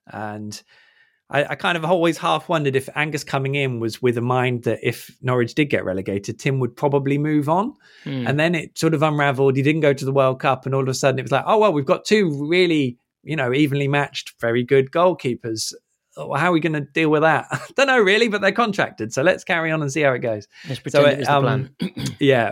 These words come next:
Speaker 1: who knows what the plan was? Um, so yeah, I, I'm, I'm delighted for Angus 'cause, I mean, ultimately, when most people have spoken about the goalkeeping situation, they've distilled it to the fact that,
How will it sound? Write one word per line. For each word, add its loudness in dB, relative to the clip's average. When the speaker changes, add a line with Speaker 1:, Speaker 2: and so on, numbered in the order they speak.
Speaker 1:
who 2
knows 4
what 2
the -6
plan -4
was? -10
Um, -6
so -2
yeah, 2
I, 0
I'm, -2
I'm -4
delighted -2
for -2
Angus -4
'cause, -8
I -4
mean, -2
ultimately, -2
when 2
most 4
people -6
have -8
spoken 0
about -4
the -18
goalkeeping -8
situation, -10
they've -6
distilled -4
it -8
to -18
the -12
fact -8
that, -8